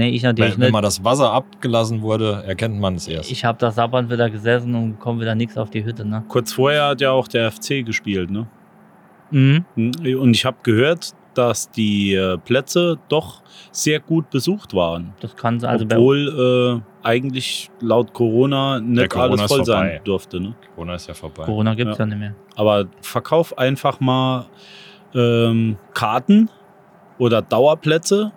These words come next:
Speaker 3: an alle Mann und besetzt dann nur die Hälfte. Da bin ich mal gespannt, wer kommen darf und wer nicht.
Speaker 1: Ja.
Speaker 2: Aber
Speaker 3: War
Speaker 2: es
Speaker 3: bei dir viel besetzt? Entschuldigung.
Speaker 1: Also, äh, die, die Hurricanes, die Fans,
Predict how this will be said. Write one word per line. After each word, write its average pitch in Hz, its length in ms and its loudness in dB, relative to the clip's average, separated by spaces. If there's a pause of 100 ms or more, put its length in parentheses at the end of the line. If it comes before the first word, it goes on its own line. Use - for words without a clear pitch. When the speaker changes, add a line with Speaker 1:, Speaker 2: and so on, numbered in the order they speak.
Speaker 3:
an 110 180 2
alle 120 220 2
Mann 147 320 0 (400)
und 123 340 0 (200)
besetzt 160 400 0
dann 113 160 2
nur 107 100 2
die 95 140 0
Hälfte. 95 400 -4 (220)
Da 95 80 -2
bin 110 180 -4
ich - 140 -6
mal 113 140 0
gespannt, 131 500 -4
wer 120 240 2
kommen 143 300 -4
darf 131 280 -4
und 127 100 0
wer 123 120 2
nicht. 117 260 -4 (260)
Speaker 1:
Ja. 113 300 -6
Speaker 2:
Aber - 100 0
Speaker 3:
War 110 60 6
Speaker 2:
es 110 80 2
Speaker 3:
bei 117 100 0
dir 127 200 0
viel 151 180 0
besetzt? 135 460 0
Entschuldigung. 120 520 0 (100)
Speaker 1:
Also, 123 320 2
äh, 117 200 2
die, 113 240 0
die 113 180 0
Hurricanes, 151 520 0
die 131 100 -4
Fans, 143 440 -4